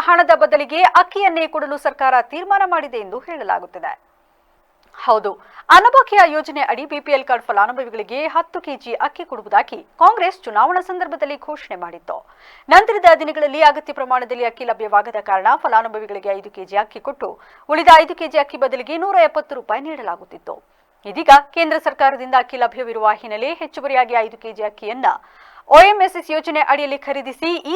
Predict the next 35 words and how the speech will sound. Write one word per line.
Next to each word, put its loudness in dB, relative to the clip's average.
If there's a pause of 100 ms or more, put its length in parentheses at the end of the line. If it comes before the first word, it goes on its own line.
ತಿಂಗಳಿನಿಂದಲೇ -2
ಅಕ್ಕಿ -14
ವಿತರಿಸಲು -18
ತೀರ್ಮಾನಿಸಿದೆ. -6 (520)
ಈ -10
ಸಂಬಂಧ 2 (140)
ಆಹಾರ 4 (100)
ನಾಗರಿಕ -4 (100)
ಸರಬರಾಜು -2
ಮತ್ತು -12
ಗ್ರಾಹಕರ -2
ವ್ಯವಹಾರಗಳ -2
ಇಲಾಖೆ -8
ಸಚಿವ -8 (140)
ಕೆ -8 (100)
ಎಚ್ -20
ಮುನಿಯಪ್ಪ -10 (100)
ಅವರು -10 (100)
ಪ್ರಕಟಣೆ -6
ಹೊರಡಿಸಿದ್ದಾರೆ. -6 (840)
ಅನ್ನಭಾಗ್ಯ 4
ಯೋಜನೆ 0
ಆರಂಭದಲ್ಲಿ -2 (100)
ಕೇಂದ್ರ -8 (100)
ಸರ್ಕಾರದ -4
ಐದು -14
ಕೆಜಿ -8
ಅಕ್ಕಿ -20
ಜೊತೆ -12 (140)
ರಾಜ್ಯ -2
ಸರ್ಕಾರ -4 (120)
ಐದು -16
ಕೆಜಿ -10
ಅಕ್ಕಿ -14
ನೀಡುವುದಾಗಿ -8